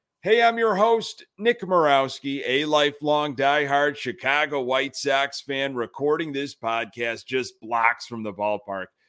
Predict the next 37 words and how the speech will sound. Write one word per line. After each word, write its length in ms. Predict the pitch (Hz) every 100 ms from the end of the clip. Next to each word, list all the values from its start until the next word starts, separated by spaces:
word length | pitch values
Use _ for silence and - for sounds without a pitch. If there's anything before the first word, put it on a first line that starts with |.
| _
in 200 | 95 98
beautiful 440 | 92 110 107 - 95
Bridgeport. 600 | 101 104 - 98 95 - _ _ -
Uh, 40 |
you 180 | 98 113
can 160 | 120 -
find 280 | 120 113
me 200 | 110 117
on 120 | 113 104
Twitter 440 | - 120 113 110 -
at 400 | 120 123 131 - -
Nick 380 | 113 127 123 - -
underscore 800 | 156 202 185 - - 104 104 95 _ _ _ 92
G 260 | 101 117
G 400 | 107 110 113 107 -
T 260 | 120 113
B. 320 | 101 123 127 131
Really 540 | 135 139 240 254 262 202
appreciate 720 | 165 - 190 208 - 202 202
you 120 | 160
letting 260 | 170 180 180
me 80 | 165
steal 320 | - 180 170
some 180 | 165 170
of 100 | 147
your 120 | 156
time 400 | - 156 170 170
to 80 | 147
talk 380 | 143 160 170 165
White 440 | 131 160 180 180
Sox. 560 | - 170 175 175 175 - -
Locked 500 | 110 135 156 151 -
On 280 | 151 143 127
White 320 | 135 143 139
Sox 400 | 147 143 139 -
is 120 | 123
part 360 | - 127 147